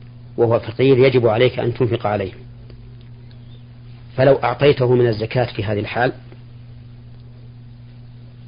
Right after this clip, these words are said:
لكان مقتضى ذلك أن توفر على نفسك الإنفاق على هذا الابن،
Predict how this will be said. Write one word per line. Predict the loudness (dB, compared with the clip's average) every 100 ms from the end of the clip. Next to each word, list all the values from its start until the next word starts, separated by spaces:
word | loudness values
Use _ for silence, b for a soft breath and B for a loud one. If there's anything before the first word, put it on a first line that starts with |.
| -10
لكان | -6 -2 0 -2
مقتضى | -4 -4 -2 0
ذلك | 2 0 -2 -20 -20 -10 -4
أن | -4
توفر | 0 0 0 -2 -2 -2 -6 -12
على | -6 -4 -2
نفسك | -4 -6 -10 -10 -6
الإنفاق | -6 -4 -6 -4
على | -4 -4
هذا | -4 -4 -4 -6 -16 -20 -18 -6
الابن، | -2 2 0